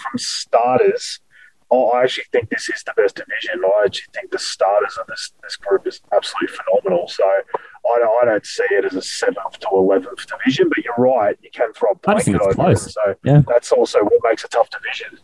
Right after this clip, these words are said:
Speaker 2: I don't think the next division's as close. I mean, h-, how did you rank the division you're in now, just quick before we dive across to the West?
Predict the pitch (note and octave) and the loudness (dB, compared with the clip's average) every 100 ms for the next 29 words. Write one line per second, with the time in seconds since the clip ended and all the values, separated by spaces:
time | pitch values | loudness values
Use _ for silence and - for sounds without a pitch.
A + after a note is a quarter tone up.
0 | - - D#3 G#3+ F3+ C#3+ D3 D#3 A#2+ A2+ | -4 0 2 2 2 2 2 4 4 4
1 | A#2 A2 G#2+ - A2 G2 G2 - C#3 D3 | 2 2 0 2 4 4 2 0 0 2
2 | - - D3+ F3+ G3+ F#3+ F#3 B2+ A#2+ B2+ | 2 2 2 2 2 2 2 2 2 0
3 | - B2+ A#2+ A2+ A2 - - - A2+ G2+ | 2 4 4 2 2 -2 -4 0 2 2
4 | A2+ A2+ A2 G#2 G2+ G#2 G2+ G2+ A#2+ A2+ | 2 4 4 4 4 4 2 2 2 2
5 | G#2 G2+ A2 G2 G2+ F#2+ - G#2+ - G2+ | 4 4 6 6 4 2 2 2 4 4
6 | G2 - - | 6 4 2